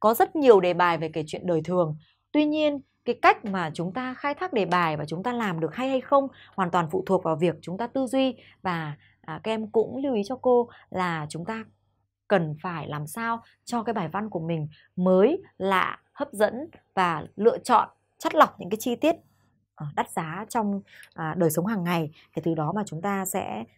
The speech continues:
kể được những câu chuyện thật là hấp dẫn. Ta sẽ cùng sang cái dạng đề bài tiếp theo, đó là dạng đề bài về kể chuyện tưởng tượng. Ta sẽ cùng sang đề bài về kể chuyện tưởng tượng.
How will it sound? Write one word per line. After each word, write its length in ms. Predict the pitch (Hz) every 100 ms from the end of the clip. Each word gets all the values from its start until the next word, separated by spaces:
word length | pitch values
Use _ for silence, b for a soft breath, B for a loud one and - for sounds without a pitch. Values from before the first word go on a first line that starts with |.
| _
kể 120 | 185
được 80 | 156
những 140 | 151 190
câu 140 | 226 226
chuyện 200 | 226 -
thật 120 | 160
là 80 | 156
hấp 120 | 226
dẫn. 300 | 240 233 262 349 b b b _
Ta 100 | -
sẽ 120 | 220
cùng 240 | - 226 175
sang 360 | - 226 220
cái 340 | 208 170 165 208 b b b _ _ _ _ _
dạng 300 | 220 - 185
đề 100 | 175
bài 420 | 175 170 156 151
tiếp 100 | 277 -
theo, 280 | 269 262
đó 100 | 220
là 120 | 190 214
dạng 160 | 196
đề 140 | - 165
bài 280 | 170 165 156
về 140 | 147 -
kể 120 | 165 156
chuyện 180 | 214 220
tưởng 140 | 202 139
tượng. 200 | - 214 _ _ _ _ _ _ _ _ _ _ _ _ _ _ _ _ _ _ b _ -
Ta 80 |
sẽ 100 | 165
cùng 200 | 190 185
sang 260 | 151 185 185
đề 80 | 165
bài 200 | 160 156
về 100 | 147
kể 100 | - 156
chuyện 200 | - -
tưởng 160 | - 147
tượng. 200 | 185 180